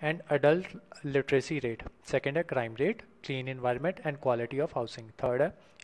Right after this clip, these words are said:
air pollution rate, water pollution rate and sanitation। फोर्थ है health, education and environment। तो जो इसका करेक्ट ऑप्शन है वो है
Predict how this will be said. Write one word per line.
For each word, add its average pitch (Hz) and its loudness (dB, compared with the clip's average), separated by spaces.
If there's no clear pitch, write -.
air 131 4
pollution 135 4
rate, 180 0
water 127 2
pollution 127 0
rate 160 -2
and 160 -4
sanitation। 117 -6
फोर्थ 139 8
है 175 6
health, 147 4
education 135 2
and 160 -2
environment। 117 -4
तो 139 2
जो 131 4
इसका 131 0
करेक्ट 127 0
ऑप्शन 131 0
है 160 -4
वो 147 -4
है 147 2